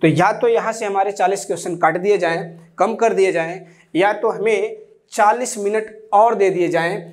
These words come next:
तो ऐसा पॉसिबल है, संभव है कि हम एक मिनट में एक क्वेश्चन कर पाएंगे, लेकिन नहीं, ऐसा संभव नहीं है, ऐसा हो नहीं सकता कि आपका हंड्रेड क्वेश्चन जो दिया है उसमें से चालीस क्वेश्चन कम करके साठ क्वेश्चन कर दें।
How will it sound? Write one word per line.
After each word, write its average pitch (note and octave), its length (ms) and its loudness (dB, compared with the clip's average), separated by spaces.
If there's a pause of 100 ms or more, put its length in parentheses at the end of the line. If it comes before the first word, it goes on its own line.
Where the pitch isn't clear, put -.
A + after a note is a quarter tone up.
(300)
तो C#4 240 4
ऐसा A3 280 2
पॉसिबल G#3 520 2
है, G3 140 2
संभव G3 380 -2
है F#3+ 340 -2 (220)
कि G3+ 80 2
हम A3 360 0 (340)
एक A#3 200 0
मिनट A3 240 0
में G#3 100 0
एक G3+ 120 0
क्वेश्चन G#3 320 -2
कर F3+ 160 2
पाएंगे, D3+ 540 -2
लेकिन F#3+ 280 0
नहीं, G3 220 2 (100)
ऐसा F3+ 240 0
संभव E3 340 -2
नहीं G#3 200 0
है, C#3 200 -8 (240)
ऐसा E3 220 0
हो F#3 180 2
नहीं A3+ 120 2
सकता G#3 440 2 (480)
कि - 200 -10
आपका G#3 720 2 (240)
हंड्रेड G3+ 380 2
क्वेश्चन A3 380 -2
जो F3+ 220 2
दिया F3+ 280 2
है G3 180 0
उसमें G3 280 -6
से - 120 -10
चालीस E3+ 340 -4
क्वेश्चन F3 320 -4
कम F3+ 180 -4
करके F3 260 -4
साठ - 260 -6
क्वेश्चन F3+ 300 0
कर F3+ 120 4
दें। G3+ 320 -2